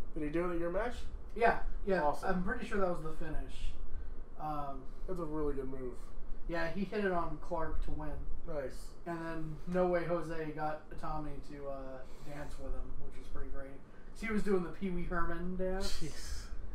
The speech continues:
Speaker 2: And it was,
Speaker 1: <laughs>
Speaker 2: it was worth watching. Uh, I do wanna skip back to,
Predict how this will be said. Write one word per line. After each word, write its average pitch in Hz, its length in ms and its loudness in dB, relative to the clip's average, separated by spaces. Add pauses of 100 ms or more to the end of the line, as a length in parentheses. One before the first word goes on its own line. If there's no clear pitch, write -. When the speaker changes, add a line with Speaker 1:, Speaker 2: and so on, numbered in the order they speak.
Speaker 2:
And 170 120 -2
it 170 80 4
was, 160 440 0 (320)
Speaker 1:
<laughs> - 320 -4
Speaker 2:
it 196 80 2
was 185 200 2
worth 160 240 -2
watching. - 300 2 (1000)
Uh, 165 400 2 (400)
I 185 80 2
do 233 100 2
wanna 233 220 2
skip - 320 0
back 190 320 -4
to, 160 520 0